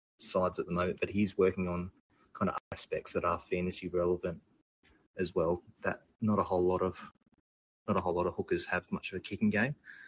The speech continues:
Um, but just having that early kick kind of gives them a bit of momentum on that kick chase. Um, and that was something they started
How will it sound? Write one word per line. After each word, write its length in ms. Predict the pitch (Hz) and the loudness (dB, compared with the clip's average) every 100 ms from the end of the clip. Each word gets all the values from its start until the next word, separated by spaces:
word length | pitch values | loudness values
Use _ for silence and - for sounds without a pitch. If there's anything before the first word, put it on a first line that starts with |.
| - _ | -20 _
Um, 340 | 90 87 90 90 | -6 -4 -4 -6
but 100 | - | -10
just 120 | - | -6
having 220 | - 95 95 | -2 2 2
that 140 | 90 | 4
early 240 | 87 90 82 | 4 4 2
kick 480 | - 90 - - - | -4 -6 -6 -12 -6
kind 240 | 101 92 | -2 -2
of 100 | 85 - - _ _ _ - - _ _ _ _ _ - | -4 -10 -20 _ _ _ -20 -20 _ _ _ _ _ -2
gives 180 | 107 - | -2 2
them 120 | 95 | 0
a 40 | |
bit 180 | 87 90 | 2 0
of 120 | 90 | 0
momentum 440 | 92 90 90 - 95 | 0 0 -2 -2 -2
on 80 | 92 | 0
that 200 | 87 - | -2 -6
kick 180 | - - | -12 -8
chase. 440 | - 90 92 - - - - - _ _ _ | -2 -2 -2 -4 -10 -20 -20 -20 _ _ _
Um, 480 | 90 90 90 90 85 - | -6 -2 -2 -4 -6 -8
and 120 | 87 | -4
that 100 | 95 | -2
was 120 | - | 0
something 220 | - - | -2 -2
they 100 | 92 | -2
started 400 | 92 - 90 92 | 0 0 2 0